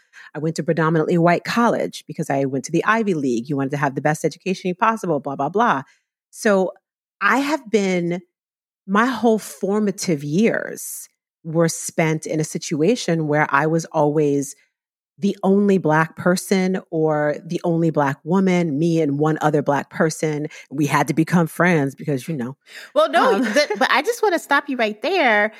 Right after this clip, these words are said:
Speaker 2: because you don't have to become friends. There are some people, you know, the, that like being the only one. I also wanna say as you, as you finish, like, being formed in primarily white spaces can go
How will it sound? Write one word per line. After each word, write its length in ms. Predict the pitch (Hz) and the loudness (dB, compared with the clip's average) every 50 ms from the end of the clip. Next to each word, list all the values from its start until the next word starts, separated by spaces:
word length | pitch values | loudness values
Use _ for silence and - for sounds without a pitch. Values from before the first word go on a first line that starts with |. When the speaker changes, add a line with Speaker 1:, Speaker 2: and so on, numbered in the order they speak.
| - _ - | -20 _ -10
Speaker 2:
because 340 | 233 240 220 262 240 196 202 | -8 -4 -2 0 0 0 2
you 80 | 240 240 | 2 2
don't 180 | 269 349 294 214 | 2 2 0 0
have 180 | 202 165 165 - | 0 -2 -2 -4
to 60 | - | -8
become 300 | 175 156 - - 151 156 | -12 -10 -10 -10 -10 -8
friends. 320 | - - 101 - 165 - - | -6 -4 -6 -6 -6 -6 -4
There 140 | 190 247 330 | -2 0 0
are 60 | 349 | 0
some 240 | 339 - 311 320 311 | 0 -2 -2 -4 -4
people, 680 | - - 294 294 - 196 170 165 165 165 160 151 - _ _ _ _ - | -2 -4 -4 -2 -2 0 0 0 0 -2 -4 -6 -8 _ _ _ _ -6
you 120 | 202 214 | -2 0
know, 180 | 202 185 175 170 | 2 2 2 2
the, 440 | 160 165 165 156 - - - - - _ | 2 2 2 2 0 -2 -6 -16 -10 _
that 260 | - 196 156 196 185 | 0 0 0 0 0
like 260 | 170 196 208 254 262 | 2 2 0 0 0
being 180 | - 202 185 175 | -2 -4 -4 -2
the 100 | 170 - | -4 -4
only 200 | - 170 160 151 | -6 -6 -8 -8
one. 260 | 151 - - - - - _ _ _ _ _ _ _ - - - - - - - - - - - - - - - | -8 -8 -8 -8 -10 -16 _ _ _ _ _ _ _ -20 -20 -20 -20 -20 -20 -20 -20 -20 -20 -20 -20 -20 -10 -4
I 160 | - 190 196 202 | 0 2 2 4
also 320 | 220 294 370 359 - 294 | 4 2 2 0 0 0
wanna 160 | 233 196 190 | 0 0 0
say 220 | 196 - 196 185 180 | 0 0 0 0 0
as 120 | 190 180 | 0 -2
you, 180 | 180 175 - - - | -4 -6 -6 -6 -6
as 140 | 185 175 165 | -8 -6 -6
you 100 | 170 175 | -8 -10
finish, 640 | - - 277 330 349 320 254 202 208 - - - | -6 -2 0 0 2 2 0 0 0 -2 -4 -2
like, 480 | 180 170 165 156 160 151 - - - _ _ _ _ _ _ - | 0 2 2 2 2 -2 -4 -6 -18 _ _ _ _ _ _ -4
being 300 | 254 269 320 370 339 302 | 0 2 2 2 0 -2
formed 640 | - - - 240 226 240 247 254 262 262 277 262 - - | -6 -2 2 2 2 2 2 0 -2 -2 -2 -4 -8 -8
in 280 | - 202 196 190 185 190 _ _ _ _ _ _ _ 185 180 - - - _ _ _ - | -4 -4 -2 -2 -4 -6 _ _ _ _ _ _ _ -14 -14 -14 -14 -18 _ _ _ -4
primarily 680 | - 220 208 196 196 190 208 220 220 214 208 208 196 180 | 0 0 0 2 2 2 4 4 4 2 0 -2 -2 -2
white 340 | 165 175 170 175 175 - - | 0 0 0 0 0 -2 -8
spaces 540 | - - - 185 202 - - 214 220 214 - | -12 -8 -6 -4 -4 -4 -2 -2 -4 -4 -4
can 280 | - - 196 165 165 156 | -6 -6 -4 -4 -4 -2
go 440 | - 156 156 151 143 - - - | 0 2 2 2 2 0 -2 -6